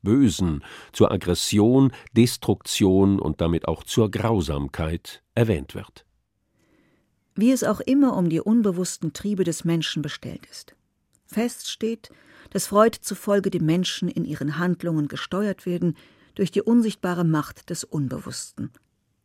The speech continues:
Speaker 2: so bewusst ihnen ihre Handlungen auch erscheinen mögen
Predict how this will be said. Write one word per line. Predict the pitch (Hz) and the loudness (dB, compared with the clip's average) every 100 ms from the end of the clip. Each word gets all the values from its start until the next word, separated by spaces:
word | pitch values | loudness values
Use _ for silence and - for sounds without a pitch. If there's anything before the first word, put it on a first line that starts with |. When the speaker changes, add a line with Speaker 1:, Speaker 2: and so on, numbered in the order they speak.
| _ | _
Speaker 2:
so | - 151 | -12 -8
bewusst | 151 190 254 - | -6 -4 -6 -4
ihnen | 208 196 | -2 -2
ihre | - 160 143 147 | -2 -6 -6 -2
Handlungen | 175 - 156 143 - | -4 -4 -4 -2 -4
auch | 143 | -8
erscheinen | - - 190 202 190 | -8 -8 -4 0 0
mögen | 170 170 165 | 0 0 -2